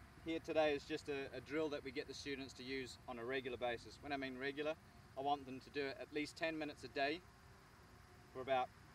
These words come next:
five or six days of the week. Now,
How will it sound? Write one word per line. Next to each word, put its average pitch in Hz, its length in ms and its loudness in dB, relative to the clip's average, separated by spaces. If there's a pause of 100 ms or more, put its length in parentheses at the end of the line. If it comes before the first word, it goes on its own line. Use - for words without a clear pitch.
(160)
five 147 240 10
or 123 40 -4
six - 260 -6
days 127 260 2
of 113 100 -8
the 113 80 -2
week. 123 200 -2 (800)
Now, 139 260 4